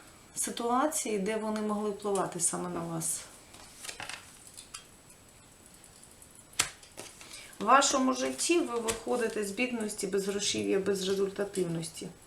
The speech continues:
А ваш рід виводить вас саме з даної ситуації. Ваш рід закриває і захищає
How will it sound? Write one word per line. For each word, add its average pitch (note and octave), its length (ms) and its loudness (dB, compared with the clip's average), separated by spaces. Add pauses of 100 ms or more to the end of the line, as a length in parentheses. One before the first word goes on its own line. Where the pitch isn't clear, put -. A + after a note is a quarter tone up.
(400)
А A3+ 100 0
ваш C4+ 320 2
рід A#3 160 -2
виводить G3 500 2
вас F3+ 240 -2
саме F#3 220 -2
з F3 60 -6
даної F3+ 320 0
ситуації. F3+ 680 -2
Ваш G#3 300 -2
рід G3 160 -2
закриває G3 580 2
і F#3 80 2
захищає F3+ 760 -2